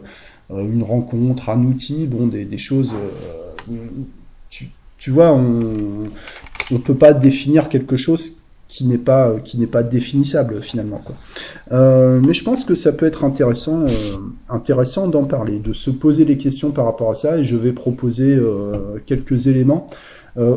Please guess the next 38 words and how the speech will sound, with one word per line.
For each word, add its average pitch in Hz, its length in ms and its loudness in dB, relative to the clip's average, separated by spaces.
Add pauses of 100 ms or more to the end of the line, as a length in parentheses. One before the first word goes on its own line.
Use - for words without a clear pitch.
aussi 180 440 4
parce 135 220 -2
que 147 300 0
j'ai 131 240 -2
commencé 131 560 -2
à 127 120 4
écrire 131 360 -2
un 117 80 -2
nouveau, 139 540 6
euh, 110 520 2
un 120 120 2
nouveau 135 300 6
livre 156 320 4
sur 131 200 -2
l'hypnose 165 460 -2 (580)
qui - 160 -10
sera - 340 2
différent 147 540 0
de 151 80 4
ce 139 100 -2
que 143 120 0
j'ai 135 140 4
écrit 135 220 0
jusqu'à 143 300 -2
aujourd'hui, 139 640 2 (640)
où, 151 240 6
euh, 131 180 6
jusque-là 147 580 2
j'ai 127 120 0
écrit 127 320 -2
des, 120 280 0
des 117 100 -4
formats 120 400 -2
très 147 300 0
courts, 160 360 -2
très 156 240 0
techniques, 160 640 0
euh, 110 440 0